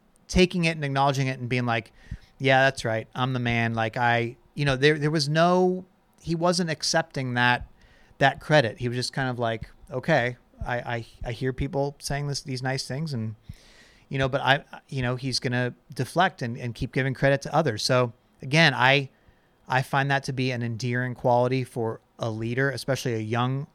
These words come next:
leader being placed in this position. If you're looking for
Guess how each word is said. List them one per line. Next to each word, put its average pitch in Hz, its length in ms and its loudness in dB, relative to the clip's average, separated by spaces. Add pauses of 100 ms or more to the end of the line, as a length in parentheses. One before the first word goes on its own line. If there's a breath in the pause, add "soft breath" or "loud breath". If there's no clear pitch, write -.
(100)
leader 135 300 0
being 120 220 -4
placed 123 300 -2
in 131 60 -4
this 117 120 -4
position. 160 580 -2 (520 soft breath)
If 123 120 -4
you're 131 80 4
looking 131 320 2
for 120 480 0